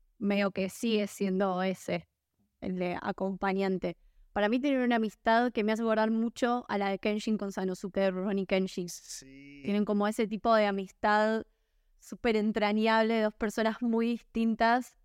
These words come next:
Speaker 1: y, y cómo se va desarrollando su amistad.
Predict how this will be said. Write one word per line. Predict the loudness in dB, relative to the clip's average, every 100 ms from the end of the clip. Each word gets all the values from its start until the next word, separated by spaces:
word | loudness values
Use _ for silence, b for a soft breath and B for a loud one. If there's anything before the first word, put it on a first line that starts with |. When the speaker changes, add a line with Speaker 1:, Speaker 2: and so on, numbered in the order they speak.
| _ -8
Speaker 1:
y, | -6 -4 -4 -6 -6
y | -8
cómo | -2 0 0
se | 0
va | 2 2
desarrollando | 2 -2 -2 0 0 0
su | 0 -2
amistad. | -2 -2 2 2